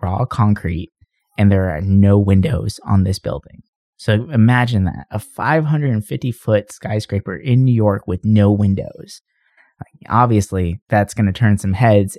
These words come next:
and have some conspiracies behind it too. So one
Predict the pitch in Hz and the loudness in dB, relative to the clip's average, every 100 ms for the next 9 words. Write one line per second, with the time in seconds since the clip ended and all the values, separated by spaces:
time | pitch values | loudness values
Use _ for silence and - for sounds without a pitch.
0 | - 127 135 135 139 - - 143 - 151 | -2 2 4 2 2 -2 -4 -6 -4 -4
1 | - 110 - - 147 - 98 104 101 110 | 0 -2 -2 -8 -6 -4 -2 -2 -4 -6
2 | - - - 131 - - _ _ _ _ | -8 -8 -4 -4 -4 -16 _ _ _ _
3 | _ - 139 135 147 165 | _ 2 4 4 2 2